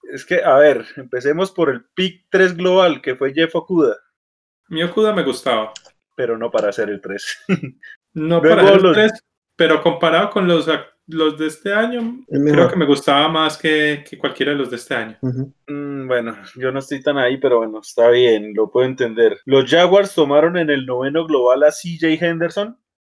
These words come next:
Speaker 2: Ese sí me parece un
Speaker 3: Sí.
Speaker 2: poquito más bajito que los de este año, que al menos que los dos, tres primeros.
Speaker 1: Los Falcons tomaron a A J Terrell, que jugó, pues, bien, la verdad, pero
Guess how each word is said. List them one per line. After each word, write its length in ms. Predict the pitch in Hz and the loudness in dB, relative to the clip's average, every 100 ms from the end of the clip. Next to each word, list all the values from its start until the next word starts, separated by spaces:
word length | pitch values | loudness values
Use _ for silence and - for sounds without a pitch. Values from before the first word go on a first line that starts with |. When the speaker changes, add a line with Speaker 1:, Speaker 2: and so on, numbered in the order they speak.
| _ _ _ - | _ _ _ -12
Speaker 2:
Ese 300 | 170 139 147 | -8 -6 -6
sí 120 | 151 | -4
me 100 | 147 | -4
parece 260 | 143 123 127 | -2 -4 -4
un 60 | |
Speaker 3:
Sí. 60 | - | -6
Speaker 2:
poquito 240 | 120 143 | -6 -6
más 180 | 139 131 | -4 -2
bajito 420 | 139 135 139 139 | -2 -2 -2 -4
que 140 | 135 127 | -4 -4
los 220 | 117 110 | -4 -4
de 80 | 113 | -6
este 180 | - 123 | -2 -2
año, 260 | 113 110 - | -2 -6 -8
que 80 | 131 | -6
al 80 | |
menos 240 | 120 127 143 | -4 -6 -4
que 80 | 135 | -2
los 480 | 127 120 - - _ | -2 -2 -6 -20 _
dos, 320 | 139 139 135 | -4 -4 -6
tres 180 | - - | -8 -6
primeros. 560 | 143 131 117 117 - _ _ _ _ | -4 -2 -4 -8 -14 _ _ _ _
Speaker 1:
Los 280 | 120 127 127 | -6 -4 -4
Falcons 680 | - 151 175 175 180 180 - | 2 4 4 0 -6 -6 -6
tomaron 440 | 135 123 131 147 | -6 -2 -2 -2
a 100 | 147 127 | -4 -6
A 460 | - 135 143 151 135 | -8 -6 -4 -6 -4
J 300 | 156 156 147 | -2 -2 -2
Terrell, 440 | 143 131 139 180 196 | -4 0 2 2 -2
que 80 | 131 | -8
jugó, 520 | 123 117 135 170 190 | -8 -2 -2 -2 -4
pues, 260 | 285 294 - | -8 -8 -6
bien, 260 | 160 190 240 | -4 -4 0
la 80 | |
verdad, 380 | 139 107 98 135 | 0 0 -2 -6
pero 380 | - 123 107 - | -6 -8 -8 -12